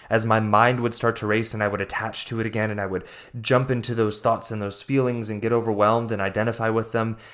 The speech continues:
And I was like, "No, I could never do this. I could never do this justice."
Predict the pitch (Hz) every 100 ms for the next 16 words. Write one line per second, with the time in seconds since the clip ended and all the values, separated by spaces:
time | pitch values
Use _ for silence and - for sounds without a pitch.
0 | - - - 127 120 117 113 113 117 123
1 | 120 107 113 113 113 107 113 107 101 -
2 | - 123 120 120 113 107 95 - 101 90
3 | 95 101 -